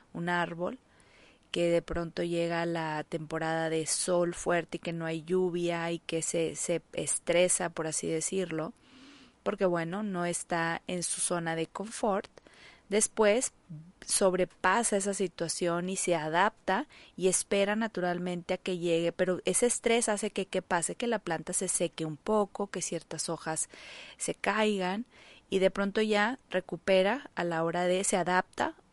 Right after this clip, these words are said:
a, a el agua que reciba, la poca agua que reciba, a, a administrarla, eh, de manera eficiente, ¿no? Y es igual en los seres humanos. Entiendo y veo y creo y, y, y,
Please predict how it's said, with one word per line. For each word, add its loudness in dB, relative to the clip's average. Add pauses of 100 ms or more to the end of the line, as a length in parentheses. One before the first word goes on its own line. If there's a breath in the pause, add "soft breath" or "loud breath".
(140)
a, 0
a 0
el 2
agua 2
que -2
reciba, 0
la 0
poca -4
agua 0
que -4
reciba, 0 (400 loud breath)
a, 2
a -2
administrarla, -2 (340)
eh, -4
de -8
manera -2
eficiente, -6
¿no? -6
Y -2
es 2
igual 0
en -2
los -4
seres -4
humanos. -8 (1160 loud breath)
Entiendo 2
y -2
veo 4
y -4
creo 4
y, -2
y, -4
y, -6